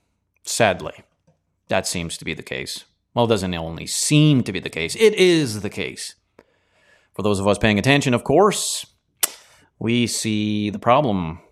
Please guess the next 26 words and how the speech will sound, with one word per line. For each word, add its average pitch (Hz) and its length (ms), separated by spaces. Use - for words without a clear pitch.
quite 104 240
clearly. 101 560
Um, 139 680
people 165 160
don't 160 100
believe 156 220
in 147 80
God 156 240
no 147 100
more. 143 400
We're 123 100
all 127 120
a - 20
bunch 135 160
of 135 80
animals, 120 420
and 107 100
we've 98 120
chosen 113 280
to - 100
act 107 200
like 101 180
animals. 95 460
So 107 420
we, 104 540
uh, 104 380